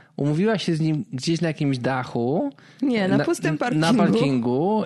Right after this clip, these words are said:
Speaker 1: i ona wysiadła z samochodu, on rzucił się na nią z nożem, szamotali się, jej udało się ten nóż przechwycić i jedenaście razy w samoobronie dźgnęła go w oko, w głowę,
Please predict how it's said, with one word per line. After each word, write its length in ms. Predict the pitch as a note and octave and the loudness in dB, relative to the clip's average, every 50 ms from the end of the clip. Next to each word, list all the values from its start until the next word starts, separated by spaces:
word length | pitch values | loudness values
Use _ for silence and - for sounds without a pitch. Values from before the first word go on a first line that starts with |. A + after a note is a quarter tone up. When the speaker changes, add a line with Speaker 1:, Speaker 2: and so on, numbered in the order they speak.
| - | -2
Speaker 1:
i 100 | C3+ C#3 | 0 0
ona 180 | E3+ G#3 A3+ A3 | 2 2 2 0
wysiadła 380 | F#3+ F3+ - G3 F#3+ F3+ F3+ D#3+ | 0 0 0 0 0 0 0 -2
z 40 | |
samochodu, 600 | - - E3+ D#3+ D3+ C#3 - C3+ C3 B2+ C3 D#3+ | -2 -2 -2 0 0 0 0 -2 -2 0 0 0
on 200 | D#3+ F#3+ G#3+ G#3+ | 0 2 2 2
rzucił 260 | F#3 A3+ G#3+ - A3 - | 2 0 0 0 0 0
się 120 | - G3 | 2 2
na 100 | F#3+ F#3 | 2 2
nią 180 | F3+ E3+ D#3+ C#3+ | 2 2 2 0
z 80 | C#3 | 0
nożem, 640 | D3+ D3 C#3+ C3+ B2+ B2+ C3 C3 D3+ G3 A#3 C#4+ C4 | 0 0 0 0 0 0 0 0 2 2 0 0 -2
szamotali 720 | - - G#3 G#3 G3+ G3+ F3+ - G#3+ A3+ B3+ C#4 C#4+ D4 | -2 0 2 2 2 2 2 0 0 0 2 2 2 2
się, 320 | C#4+ - D4 D4+ D#4 E4 D#4+ | 0 0 0 0 0 0 0
jej 220 | - G3 A3+ A#3+ A#3 | 2 2 2 2 2
udało 340 | A3 G#3 G#3+ A3 G#3 G#3 | 2 2 2 2 2 0
się 160 | - - G#3+ F3 | 0 0 -2 0
ten 200 | - G3 G3 G3 | 2 2 2 2
nóż 180 | G3 F3+ - - | 2 0 -2 -4
przechwycić 720 | - - G3 E3+ - - D4+ D#4 C4+ - D#4+ D#4+ C#4+ - - | -4 -2 -2 -2 -2 -2 -2 0 2 2 0 0 0 0 0
i 360 | A3+ A#3+ B3 B3 B3+ B3+ B3 - - - - | 2 2 4 2 2 0 0 -4 -6 -4 0
jedenaście 600 | A3 A3+ G#3+ G#3 A#3 B3 B3+ C4 - - A#3 G#3+ | 0 2 2 2 2 2 2 0 0 0 0 0
razy 300 | G#3 A3 A3+ G#3 G#3 G#3+ | 2 2 2 2 2 0
w 60 | F#3+ | 0
samoobronie 600 | - G#3+ G#3 G3 G3+ F#3+ F3+ F3+ G#3 G#3+ G#3 G#3 F#3+ | 0 0 2 2 2 2 2 2 2 2 2 2 2
dźgnęła 520 | E3+ E3+ E3 E3+ G3+ G#3 G3 F#3+ F#3 F3+ | 2 2 2 2 2 2 2 2 2 2
go 440 | F3 F3 F3+ F3+ F3+ F3+ F3 F3+ E3+ | 2 2 2 2 2 2 2 0 -2
w 100 | - - | -2 -6
oko, 460 | - - G#3 A#3+ A#3+ - - A#3+ A3+ | -4 -2 -2 -2 0 0 0 0 2
w 100 | G#3 F3+ | 2 2
głowę, 640 | D#3+ D3+ F3 G3+ A3 G#3+ G3 F#3 G#3+ G#3 G#3 G#3 G#3 | 2 2 2 2 2 2 2 2 2 2 2 0 0